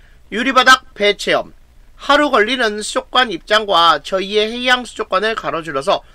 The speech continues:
독점적인 유리바닥 배 타기를 즐기십시오. 여러분은 저희 팀이 어떻게 저희의 해양 생물들을 돌보는지 보실 것이며 다른 관점에서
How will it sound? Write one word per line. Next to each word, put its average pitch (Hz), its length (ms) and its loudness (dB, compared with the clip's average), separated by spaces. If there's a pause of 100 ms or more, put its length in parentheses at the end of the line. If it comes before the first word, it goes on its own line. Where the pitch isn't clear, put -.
(180)
독점적인 233 760 -4
유리바닥 185 520 -4
배 175 200 -8
타기를 190 520 -4
즐기십시오. 180 800 -12 (1040)
여러분은 190 680 0 (280)
저희 202 340 -4
팀이 185 400 -10 (180)
어떻게 247 680 -2
저희의 190 560 -2 (220)
해양 247 340 0
생물들을 202 720 -4
돌보는지 160 600 -8
보실 139 320 -10
것이며 143 480 -8 (440)
다른 277 400 2
관점에서 190 680 -2